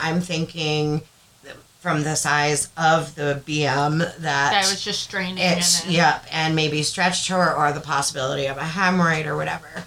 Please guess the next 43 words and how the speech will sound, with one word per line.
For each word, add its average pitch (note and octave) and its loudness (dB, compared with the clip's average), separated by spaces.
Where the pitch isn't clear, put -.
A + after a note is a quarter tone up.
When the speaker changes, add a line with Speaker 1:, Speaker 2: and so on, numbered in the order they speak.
Speaker 1:
But D#3+ -2
getting F#3 2
back D#3 2
to E3+ -10
Jacqueline, F3 0
when E3 0
I D#3 0
sat F3+ 0
with F#3 -2
her E3 -2
that D3 0
day, D3+ 0
when D3+ 2
I D3+ 2
walked D3+ 2
in, E3+ 0
I F3 4
also E3 4
wasn't B2+ -2
feeling C#3 -8
good. C#3 -4
Um, C#3 2
I D3 0
had C#3+ -4
had, C#3 0
uh, C3+ -2
trigger E3 -4
point C#3+ -6
injections C3+ -2
the C#3+ -12
day C#3+ -2
before D3 0
and C#3+ -2
the C#3 -2
day C#3 0
after. C#3 -2
I'm, C3+ -4
I C3+ -6
have, C3 -2
like, C3+ -2
big D3 -4
lumps D3 -2
where C#3 2